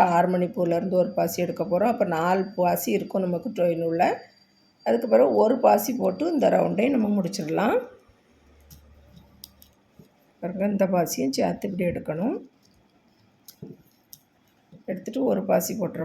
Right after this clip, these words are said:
போறேன். பாருங்க, போட்டு இந்த ரவுண்டு முடிச்சாச்சு. இனி நம்ம அடுத்த ரவுண்ட் போடும்போது எல்லாமே ஆறு மணி பூ வரும். இப்போ நமக்கு அஞ்சு மணி பூவில், அ, ஒரு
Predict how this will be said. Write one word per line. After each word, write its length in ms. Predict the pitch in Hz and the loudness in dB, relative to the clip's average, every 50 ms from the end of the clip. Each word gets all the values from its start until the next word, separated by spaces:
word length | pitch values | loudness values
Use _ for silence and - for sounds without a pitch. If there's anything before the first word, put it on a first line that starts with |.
| - - | -6 -4
போறேன். 280 | 156 - - 285 403 466 466 466 - - - - - - - - - - - _ _ _ _ _ _ _ _ _ _ - - - - - _ - | -4 -2 -2 -2 -2 -4 -6 -8 -14 -20 -20 -20 -20 -20 -20 -20 -20 -20 -20 _ _ _ _ _ _ _ _ _ _ -20 -20 -20 -20 -10 _ 0
பாருங்க, 260 | 196 202 196 202 233 233 - | 0 2 2 0 -2 -2 2
போட்டு 260 | - 185 190 202 269 262 | 2 2 2 2 0 0
இந்த 100 | 262 262 226 | 2 2 4
ரவுண்டு 240 | 226 185 185 190 220 226 208 | 4 4 4 2 2 0 0
முடிச்சாச்சு. 500 | 190 185 - - 185 190 185 - - 277 294 262 | 0 -2 0 2 2 2 2 0 -2 -2 0 0
இனி 120 | 233 240 240 220 | 0 2 2 2
நம்ம 160 | 220 226 240 - | 2 2 4 4
அடுத்த 260 | 190 226 - - - 277 240 | 2 2 0 0 2 4 6
ரவுண்ட் 240 | 202 202 202 190 - - | 6 4 4 2 0 0
போடும்போது 480 | 165 175 165 170 175 185 180 185 262 349 427 - - - - - - - - 220 220 | 0 0 0 0 -2 -2 0 2 2 2 0 -2 -8 -16 -20 -20 -14 -4 0 2 4
எல்லாமே 380 | 233 226 233 220 202 226 311 302 226 185 185 196 | 6 8 6 6 6 4 4 4 4 4 6 6
ஆறு 180 | 208 214 226 220 196 | 6 6 4 4 2
மணி 140 | 190 190 185 185 | 2 0 0 0
பூ 60 | - 233 202 185 | 0 2 4 4
வரும். 280 | 170 165 185 254 392 - - - - - - - - - | 4 4 4 2 0 -2 -6 -12 -20 -20 -20 -20 -18 -4
இப்போ 120 | - 240 240 240 | 0 2 4 4
நமக்கு 260 | 226 214 214 - 320 339 - | 4 2 2 2 2 4 4
அஞ்சு 220 | 190 196 220 214 254 233 | 6 4 4 4 2 2
மணி 120 | 220 220 220 220 | 2 2 2 0
பூவில், 320 | - 226 202 190 208 254 311 392 494 494 - - - - _ _ - _ - | 0 0 0 2 4 4 4 4 2 -2 -6 -14 -20 -20 _ _ -16 _ -2
அ, 40 | 208 202 202 196 185 196 214 | 2 2 4 4 4 4 2
ஒரு 140 | 226 247 | 2 2